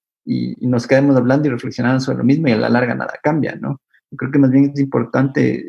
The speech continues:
espacios como este, espacios que más bien hacen, eh, o lo que buscan o en su base, lo que están haciendo es hacernos repensar.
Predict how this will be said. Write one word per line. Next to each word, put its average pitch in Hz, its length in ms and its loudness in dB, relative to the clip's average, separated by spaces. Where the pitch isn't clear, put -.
espacios 127 480 -4
como 123 260 0
este, 131 420 -4
espacios 131 480 -2
que 131 100 -2
más 117 240 4
bien 123 160 2
hacen, 123 480 0
eh, 113 520 0
o 143 100 0
lo 123 220 4
que 131 100 2
buscan 139 460 2
o 117 80 4
en 113 80 4
su 120 160 0
base, 131 460 0
lo 123 160 -4
que - 80 -16
están 127 220 -2
haciendo 131 340 4
es 117 140 2
hacernos 123 260 2
repensar. 117 600 -2